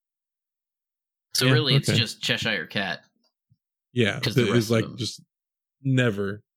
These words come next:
Speaker 2: strength, yeah. Um, yeah, no, you're right. I was way off base. It's late, okay?
Speaker 1: <laughs>
Speaker 2: Uh, but interesting, yeah. She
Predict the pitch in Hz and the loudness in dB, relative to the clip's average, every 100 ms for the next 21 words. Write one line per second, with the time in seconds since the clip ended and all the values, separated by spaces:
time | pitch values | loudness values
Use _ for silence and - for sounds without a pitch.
0 | _ _ _ - 110 98 85 _ _ 107 | _ _ _ -12 -8 -8 -10 _ _ -10
1 | 95 - _ _ _ _ _ _ _ _ | -8 -12 _ _ _ _ _ _ _ _
2 | _ _ _ 107 104 101 101 101 117 _ | _ _ _ -10 -6 -4 -6 -8 -16 _
3 | _ _ _ _ _ _ - 175 139 120 | _ _ _ _ _ _ -2 0 2 0
4 | 104 98 - - - 113 104 98 101 101 | 0 -2 -6 -8 0 2 4 4 4 2
5 | - 95 101 135 135 - 98 76 110 107 | 2 -2 -2 -4 -6 -4 -6 -8 -8 -4
6 | 107 - _ _ _ _ - 160 139 131 | -4 -8 _ _ _ _ -10 -6 -6 -6
7 | 110 - - - - - _ _ _ _ | -10 -10 -12 -12 -14 -16 _ _ _ _
8 | - - - - _ _ _ _ - 113 | -12 -12 -12 -18 _ _ _ _ -2 0
9 | 107 101 98 _ _ _ - - 120 143 | 2 0 -2 _ _ _ -2 0 2 0
10 | 175 160 147 156 143 131 - 110 98 - | -2 -2 0 2 2 0 2 2 2 -4
11 | - _ _ _ _ _ _ _ _ _ | -16 _ _ _ _ _ _ _ _ _
12 | _ _ _ _ _ _ _ _ _ _ | _ _ _ _ _ _ _ _ _ _
13 | _ _ _ _ _ _ _ _ _ _ | _ _ _ _ _ _ _ _ _ _
14 | _ _ - - 131 123 113 110 - | _ _ -6 0 4 6 4 2 -2